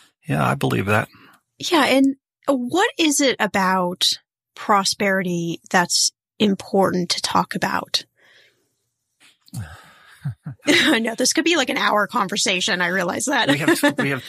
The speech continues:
Speaker 1: twenty hours or twenty minutes here.
Speaker 2: Right.
Speaker 1: You know what? I think that I, I,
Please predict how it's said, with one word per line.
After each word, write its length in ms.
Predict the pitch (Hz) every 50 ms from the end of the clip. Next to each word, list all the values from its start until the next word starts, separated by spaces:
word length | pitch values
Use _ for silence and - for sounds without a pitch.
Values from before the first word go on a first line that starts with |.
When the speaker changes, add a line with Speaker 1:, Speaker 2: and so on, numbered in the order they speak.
| - - - - -
Speaker 1:
twenty 460 | - 131 123 135 143 139 139 147 - - -
hours 500 | - 117 120 139 - 147 - 156 - -
or 60 | 160
twenty 320 | 151 - - 156 143 139 131
minutes 360 | 131 139 135 - - - -
here. 220 | - - 302 269
Speaker 2:
Right. 320 | 233 240 240 262 277 262 - - - - 156 143 135 - - - - - - - - - - - - - - - - - _ _ _ _ _ -
Speaker 1:
You 280 | 165 147 139 165 196
know 140 | 202 196 190
what? 200 | 185 180 170 -
I 140 | 160 147 147
think 420 | - - - - 165 160 139 -
that 340 | - 139 135 131 127 123 - -
I, 160 | 135 131 131 - - - - - - -
I, 100 | - -